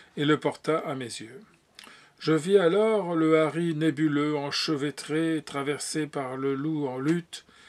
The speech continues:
image familière mais antipathique, dont la destruction m'importait fort peu. Vous-même, cher ami, effacerez maintenant ce reflet de miroir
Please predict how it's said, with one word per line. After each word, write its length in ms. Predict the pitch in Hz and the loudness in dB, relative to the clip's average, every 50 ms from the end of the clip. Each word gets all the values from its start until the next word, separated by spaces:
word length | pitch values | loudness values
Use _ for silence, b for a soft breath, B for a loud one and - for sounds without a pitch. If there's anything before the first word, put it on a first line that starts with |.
| B B B B - | B B B B -10
image 280 | 131 135 139 135 - | -6 -4 -4 -4 -2
familière 540 | - 147 139 135 139 135 143 147 151 143 123 | 0 -2 -2 -2 -2 -2 0 0 0 0 -2
mais 100 | 123 127 | -6 -10
antipathique, 800 | 120 117 - - 151 - 151 147 - - 220 190 - - - _ B B B B B B B B _ | -10 -12 -14 -16 -6 -6 -6 -6 -6 -8 -8 -8 -10 -12 -20 _ B B B B B B B B _
dont 120 | - 170 170 | -4 0 2
la 120 | 165 156 | 2 2
destruction 680 | 143 156 196 190 - - - 170 - - - - 190 185 | 6 6 6 6 6 0 -4 -6 -6 -6 -6 -6 -4 -4
m'importait 580 | 175 160 151 147 - 165 - - - - 175 | -2 -2 -2 -2 -4 -6 -8 -6 -8 -8 -8
fort 260 | 151 - - 139 - - | -8 -6 -8 -8 -8 -8
peu. 1600 | _ - - - - - - - _ _ _ _ - _ _ _ _ _ - - - - - - - - - _ _ _ _ - 151 | _ -18 -16 -16 -18 -18 -20 -20 _ _ _ _ -20 _ _ _ _ _ -20 -20 -20 -20 -20 -20 -20 -20 -20 _ _ _ _ -4 -2
Vous-même, 420 | 127 147 175 180 202 214 208 175 | 0 0 0 2 2 2 2 0
cher 280 | 143 - - 151 135 123 | -2 0 0 2 2 2
ami, 320 | 139 143 151 175 185 185 | 0 -2 -2 -2 -2 -2
effacerez 760 | 202 - 160 - - 156 135 - - - - 160 160 175 170 | -2 -4 -6 -4 -2 -4 -2 -2 -6 -2 0 2 2 2 0
maintenant 680 | 151 135 127 120 - 135 123 127 139 147 151 147 143 | -2 -6 -6 -6 -6 -6 -4 -2 -2 -2 -2 -2 -4
ce 500 | 135 - - - 127 120 120 117 117 113 | -6 -6 -6 -6 -4 -4 -4 -6 -6 -8
reflet 580 | 113 110 127 147 143 - - - 151 160 160 156 | -8 0 2 2 2 2 -2 0 4 4 4 4
de 220 | 131 139 127 127 | 4 0 -2 -2
miroir 640 | 123 131 147 151 139 139 156 175 185 196 190 170 - | -4 -4 -4 -4 -2 -2 -2 0 2 0 0 0 -4